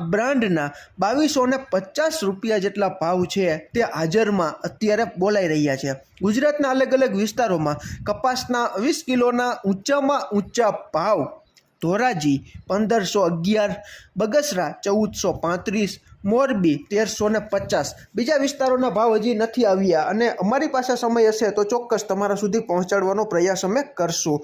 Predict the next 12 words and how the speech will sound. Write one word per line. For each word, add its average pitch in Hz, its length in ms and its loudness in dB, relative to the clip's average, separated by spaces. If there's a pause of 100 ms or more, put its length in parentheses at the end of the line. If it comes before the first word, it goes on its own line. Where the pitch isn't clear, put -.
(280)
ખેડૂત 320 280 -2
મિત્રો, 349 180 2
આમાં 277 260 0
ક્યાંય 277 220 0
ભૂલ 226 220 4
હોય 254 220 2
અને 247 140 0
તમારી 247 340 -2
પાસે 240 220 -2
નવી 226 280 2
અપડેટ 214 320 0
હોય 214 200 2